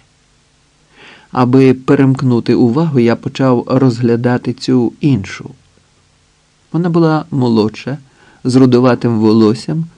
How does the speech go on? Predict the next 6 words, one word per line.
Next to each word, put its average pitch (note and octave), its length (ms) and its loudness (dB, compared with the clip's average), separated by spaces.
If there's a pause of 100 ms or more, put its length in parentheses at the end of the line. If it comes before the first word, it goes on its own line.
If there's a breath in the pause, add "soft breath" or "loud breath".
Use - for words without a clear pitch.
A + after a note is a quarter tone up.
(200)
та C3+ 120 -2
світлими, D3+ 720 -2 (340 soft breath)
майже C#3+ 320 0
прозорими C#3+ 1040 -2
сірувато-зеленими B2 1160 -2
очима. C3 600 -8